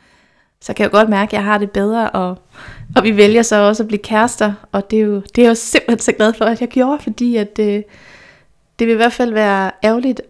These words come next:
at, at kaste noget væk, jeg vidste, der ville være så godt. Så, øh, læreruddannelse, clairvoyanceuddannelse og et nyt, øh, parforhold,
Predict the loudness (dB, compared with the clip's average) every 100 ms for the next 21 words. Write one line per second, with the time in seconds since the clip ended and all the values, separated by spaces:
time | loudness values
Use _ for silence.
0 | -8 -4 -4 -6 -10 _ -10 -6 -6 -4
1 | -2 0 0 0 -2 -4 -2 -2 -2 -6
2 | -12 -12 -12 -8 -8 -8 -8 -10 -10 -10
3 | -10 -12 -14 -18 _ _ _ _ _ _
4 | _ _ _ _ _ -20 _ _ _ _
5 | _ -20 _ _ _ _ _ _ -12 -2
6 | 2 4 4 2 2 2 4 4 4 2
7 | 0 -2 -4 _ -8 -2 2 2 0 -2
8 | -2 0 -2 -4 -6 -6 -2 -2 0 0
9 | -2 -4 -2 -2 -4 -6 -8 -2 0 2
10 | 2 0 -6